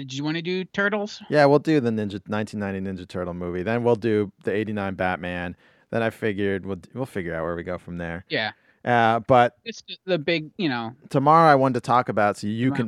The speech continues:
Speaker 2: can, you all
Speaker 1: Rushmores.
Speaker 2: can research. Uh, I listened to Purple Stuff, and they were talking about P I X eleven, which got me thinking of, of I'm going to pull up some old,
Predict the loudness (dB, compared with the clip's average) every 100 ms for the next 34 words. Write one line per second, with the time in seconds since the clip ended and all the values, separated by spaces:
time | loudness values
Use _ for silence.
0 | -2 4 8 8 6 0 -4 -4 -6 -4
1 | -6 -4 -2 0 0 -2 -4 -6 -2 -2
2 | -2 -4 -4 -2 -2 _ _ _ -6 0
3 | 2 2 2 -2 0 -4 0 0 0 -4
4 | -2 -2 -4 0 0 0 -6 -8 -4 0
5 | 0 -2 -10 -6 -6 -6 -10 -8 -8 -8
6 | -10 -6 -6 -6 -8 -6 -6 -8 -10 -12
7 | -4 0 -2 -4 _ _ _ _ _ _
8 | _ -20 -20 -20 _ 4 6 8 6